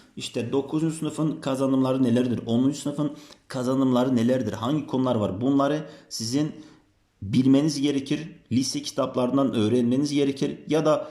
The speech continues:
zaten Google'a girseniz arkadaşlar bunu indirebilirsiniz. Bunu zaten paylaşımda da yapacağım. Konu pekişti. <laughs> İnşallah full yaparsın hocam. Değerler konusunda tamam hocam. Bir sonraki yayında değerler konusu,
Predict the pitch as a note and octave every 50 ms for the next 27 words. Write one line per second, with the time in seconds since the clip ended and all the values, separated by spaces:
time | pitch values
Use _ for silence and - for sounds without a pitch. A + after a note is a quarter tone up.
0 | - - - - D#3+ F3 D#3 - - B2+ A2+ A#2+ B2 D3 F3 D3+ C#3+ C3+ A2+ G#2
1 | G2 A2 G#2+ - - F3 D#3+ C#3+ C3 A#2+ A#2 - G#2+ A2+ A2+ - D3+ D#3 G3 F3
2 | B2+ B2 C3+ D#3+ F3+ F#3+ F#3 - - - - - - - - - C#3 C3+ C#3 C#3+
3 | D3 D3 C3 C3+ C3 B2+ - E3+ E3+ F#3 G#3 A#3+ A3 A#3 A3 A#3 G#3+ F3+ - -
4 | D#3+ D3+ D#3+ D#3+ - F3 F3 F3 D#3 C3+ A#2 G#2+ G#2 - G#2 B2 D3 D#3+ - -
5 | - - _ _ - - _ _ _ - - C#3+ G3 G3 G3 - - F3 D#3+ E3
6 | E3 D#3+ - - E3+ F3 F3 F3 - - - - - - - - - - B2 -
7 | A#2 C3 - - A#2 A#2+ C3+ B2+ B2 - C#3 C3 B2+ B2 - A2+ A2 G#2+ - G#2
8 | G2 F#2+ F2 F2 E2+ F2+ - - - _ _ _ _ _ _ _ _ _ _ _
9 | _ _ _ _ _ _ _ _ _ _ _ _ _ _ _ _ _ - _ -
10 | A#2+ A#2+ C3+ D#3 F3+ F3+ D#3+ - D#3+ D#3 D#3 - - D#3+ D3+ - C3 C#3+ D3 C#3
11 | B2 A2+ B2+ B2+ C3+ - - - - - A#2 A#2 C3+ C#3+ C#3 - - B2 A#2 A2+
12 | A2+ A#2 - A2 G#2+ G#2+ A2 A2 G#2 G#2 A2 A2+ A2+ G#2+ A#2 B2+ B2 B2 - G#2
13 | G2 F#2+ - - A2+ B2+ B2+